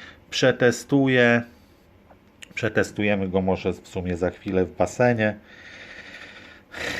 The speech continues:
I zobaczymy, jak on się sprawuje. Oczywiście ściągamy to, ściągamy to.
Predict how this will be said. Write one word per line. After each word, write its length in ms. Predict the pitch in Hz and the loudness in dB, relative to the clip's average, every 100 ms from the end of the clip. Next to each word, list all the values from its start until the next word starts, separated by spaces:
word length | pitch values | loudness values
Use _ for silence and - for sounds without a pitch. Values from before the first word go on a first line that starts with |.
| - | -2
I 160 | 156 143 | 0 6
zobaczymy, 920 | 117 104 101 - 113 101 101 98 95 | 6 6 4 2 0 2 4 4 6
jak 280 | 95 95 | 4 4
on 140 | 98 90 | 0 -2
się 360 | - 92 90 92 | 0 0 0 -2
sprawuje. 760 | - - 107 101 110 104 101 98 - - - - - - 98 | -2 2 4 4 4 4 2 -2 -16 -20 -20 -20 -20 -20 -18
Oczywiście 460 | - 101 - - | -14 -12 -12 -12
ściągamy 640 | - - 101 101 101 95 90 | -10 -6 -2 0 2 0 -2
to, 200 | 92 - - - | -4 -6 -16 -18
ściągamy 600 | - - 95 98 95 82 - | -14 -8 -2 0 0 -2 -2
to. 260 | 135 127 | 2 2